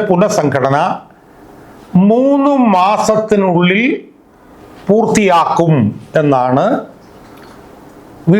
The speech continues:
ഡി സതീശൻ, പ്രതിപക്ഷ നേതാവും കെ, കെ സുധാകരൻ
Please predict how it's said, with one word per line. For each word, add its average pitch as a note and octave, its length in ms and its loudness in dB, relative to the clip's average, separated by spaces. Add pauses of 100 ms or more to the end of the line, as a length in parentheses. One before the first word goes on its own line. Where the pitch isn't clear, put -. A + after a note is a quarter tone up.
ഡി F#3+ 160 0
സതീശൻ, D#3 380 0 (500)
പ്രതിപക്ഷ F#3+ 360 0 (100)
നേതാവും D#3 400 0 (200)
കെ, E3+ 100 0 (300)
കെ F#3+ 120 0 (760)
സുധാകരൻ D#3+ 600 0